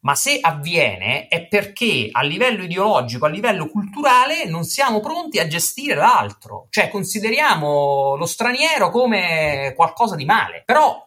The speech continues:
questo è un aspetto che, più che il calcio, riguarda proprio la cultura del paese. Cioè, questa considerazione avversa nei confronti dello straniero, che dobbiamo essere i più bravi a fare le cose internamente. Questo è proprio un radicamento ideologico che ci sta contraddistinguendo adesso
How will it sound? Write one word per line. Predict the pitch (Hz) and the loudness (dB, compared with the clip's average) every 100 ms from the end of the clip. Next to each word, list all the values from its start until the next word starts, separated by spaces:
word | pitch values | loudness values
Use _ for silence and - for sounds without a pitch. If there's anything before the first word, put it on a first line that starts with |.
| _ - | _ -8
questo | 277 285 - | -4 -2 0
è | 190 | 0
un | 214 | 0
aspetto | 214 - 208 156 - - 131 | -2 0 0 0 -4 -10 -8
che, | - 180 135 147 - | -4 -2 -2 -6 -8
più | - 277 320 | 0 0 0
che | 214 | 0
il | 190 190 | -2 0
calcio, | 170 131 110 - | 0 0 -2 -6
riguarda | 151 160 254 226 151 | -4 0 0 2 -2
proprio | 175 226 185 208 214 214 - | 0 -2 2 2 0 -2 -10
la | - 156 - | -2 -2 0
cultura | 170 - 226 214 | -4 -6 -4 -2
del | 139 139 | -2 -4
paese. | 104 131 135 95 - _ _ | -8 -6 -6 -10 -16 _ _
Cioè, | - 175 - | -4 -4 0
questa | 240 - 190 | -2 -2 -2
considerazione | 190 180 - 190 196 196 - - 262 185 156 | -4 -4 -4 0 0 0 -2 -2 0 2 2
avversa | 151 175 262 240 - 180 | 2 0 0 0 -4 -4
nei | 165 | -4
confronti | 170 170 208 233 220 208 220 214 - _ _ | -6 -6 -2 0 0 -2 -4 -6 -10 _ _
dello | 151 151 | -2 0
straniero, | - - 135 120 101 85 | -2 -4 -6 -4 -6 -8
che | - | -6
dobbiamo | 190 190 233 | -2 0 2
essere | 226 - 170 | 0 -2 -6
i | 180 | -8
più | - 226 | -6 0
bravi | 226 214 170 | 4 2 2
a | |
fare | - 202 | 0 0
le | 226 | 0
cose | 226 240 - 214 | 2 2 0 -4
internamente. | 165 151 151 117 104 82 | -4 0 0 -2 -6 -8
Questo | - 262 - | -4 -2 0
è | |
proprio | 240 208 190 | 0 0 -2
un | 190 143 - | -4 -6 -2
radicamento | 160 175 175 208 277 233 | 0 0 0 -2 -2 -6
ideologico | 185 151 185 165 127 113 117 | -4 0 2 2 0 -4 -6
che | 113 | -6
ci | - | -8
sta | - 202 | -2 0
contraddistinguendo | - 147 135 135 - 151 156 190 123 | 0 -4 -4 -4 -8 -8 -2 -2 0
adesso | 139 113 - - 143 190 | -2 -2 -6 -8 -8 -8